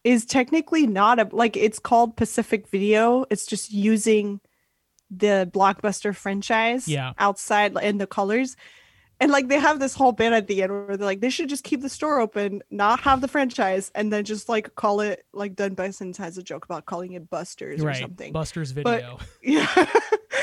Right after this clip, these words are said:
Speaker 1: And I'm like, "Yeah, I mean, they could do that." Like, if you're really rooting for, like, a small business to continue renting videos, like, we s-, we still have a couple, like, we talked about, like, Scarecrow. I think there might be another one in Seattle. I'm
Speaker 2: Mm-hmm.
Speaker 1: sure it's the same in Bend, especially 'cause they get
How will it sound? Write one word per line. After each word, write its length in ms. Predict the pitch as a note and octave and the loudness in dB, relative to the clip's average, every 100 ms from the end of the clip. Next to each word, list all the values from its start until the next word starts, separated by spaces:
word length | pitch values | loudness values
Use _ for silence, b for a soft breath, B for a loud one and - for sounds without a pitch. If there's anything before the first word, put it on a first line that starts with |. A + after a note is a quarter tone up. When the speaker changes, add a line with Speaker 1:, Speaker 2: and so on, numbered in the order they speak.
| B4+ B - - | -4 B -4 2
Speaker 1:
And 200 | D4 D4+ | 4 6
I'm 180 | D#4+ | 4
like, 360 | D4+ D#4 C#4+ - _ _ - | 4 4 2 -2 _ _ 2
"Yeah, 180 | G#3 | 4
I 60 | A#3+ | 4
mean, 180 | B3 A#3+ | 2 0
they 80 | A#3+ | -2
could 240 | D#4+ C#4+ | 0 -2
do 220 | A3 B3 | 0 -2
that." 320 | A#3+ F#3 G3+ | 2 2 2
Like, 200 | A3 A3 - | 0 -2 0
if 220 | B3 A#3+ | -2 0
you're 320 | D4 C4+ A#3+ - _ | 0 2 0 -4 _
really 380 | - C4+ E4+ D4+ | -4 0 2 0
rooting 380 | A#3 B3 C4 A3+ | 0 0 -2 -4
for, 120 | A3+ | -4
like, 220 | G#3+ G3+ - | -2 -2 -4
a 80 | G#3+ | -8
small 520 | - A3 A3 A3 G#3+ | -6 -2 0 0 0
business 680 | G3+ G#3+ A3+ A3+ G3+ G3 - | -2 -2 -2 -4 -6 -8 -12
to 180 | - G#3+ | -10 -8
continue 560 | B3 G#3 - A#3 A3+ | -8 -8 -6 -4 -4
renting 480 | G3+ G3+ A3 G#3+ F#3 | -2 -4 -4 -4 -4
videos, 440 | A3 G#3+ F3+ F3+ F#3+ | -4 -2 -2 -4 -8
like, 120 | F#3 | -8
we 140 | G#3+ F4+ | -2 -2
s-, 120 | - | -2
we 140 | A#3 | -2
still 240 | D4+ - F#4+ | -2 0 0
have 160 | C#4 | 0
a 60 | G3+ | -2
couple, 280 | - G#3 - | -6 -8 -8
like, 140 | G#3 | -6
we 80 | A3 | -6
talked 300 | G3+ B3+ B3 | -4 -4 -2
about, 240 | G3 G3 | -2 -2
like, 160 | F3+ F3+ | -4 -12
Scarecrow. 600 | - - A#3 A#3 A#3 A3+ | -14 -8 -8 -4 -4 -2
I 60 | G#3+ | -4
think 200 | G#3+ A3+ | -6 -10
there 100 | G#3 | -10
might 200 | G3 F#3 | -10 -12
be 180 | G3 G3 | -12 -14
another 280 | F#3+ G3+ G3+ | -12 -12 -10
one 280 | F#3 F#3+ F#3+ b b b _ _ _ | -10 -10 -12 b b b _ _ _
in 160 | A3 A3+ | -4 -4
Seattle. 600 | - G#3+ F#3+ G#3+ G3 F#3+ | -4 -4 -2 -2 -4 -4
I'm 80 | |
Speaker 2:
Mm-hmm. 140 | F3 D3+ | -2 -4
Speaker 1:
sure 200 | C3 C4+ | -4 -6
it's 140 | B3 | -6
the 80 | G3+ | -10
same 320 | - G3+ A3+ | -8 -6 -4
in 180 | G#3 F#3+ | -6 -8
Bend, 320 | F3+ G3+ G#3+ | -6 -4 -4
especially 420 | G3 - B3+ D4 | -6 -8 -8 -8
'cause 200 | C4+ A#3 | -8 -8
they 100 | G3+ | -8
get 260 | F#3+ G3 F3+ | -8 -8 -10